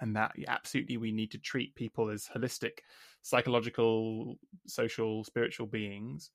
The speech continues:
Um, but you can do that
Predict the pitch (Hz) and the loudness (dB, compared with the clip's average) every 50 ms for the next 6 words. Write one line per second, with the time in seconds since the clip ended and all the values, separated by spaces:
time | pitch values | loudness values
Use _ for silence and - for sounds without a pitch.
0 | _ _ _ _ _ _ _ - 110 107 104 104 104 110 - - _ _ _ _ | _ _ _ _ _ _ _ -2 -2 0 0 -2 -2 -4 -6 -10 _ _ _ _
1 | _ _ _ _ _ _ - - - 156 151 123 117 117 110 - - - - - | _ _ _ _ _ _ -12 8 12 12 12 12 12 10 6 4 0 -6 -8 -8
2 | - - - _ _ _ _ _ _ _ _ _ _ _ _ _ _ _ _ _ | -8 -10 -12 _ _ _ _ _ _ _ _ _ _ _ _ _ _ _ _ _
3 | - 120 127 139 135 - 131 127 104 139 147 156 147 120 120 113 117 113 - - | 2 4 4 6 6 6 4 6 10 10 12 12 12 12 10 10 10 8 4 2
4 | - - | -4 -12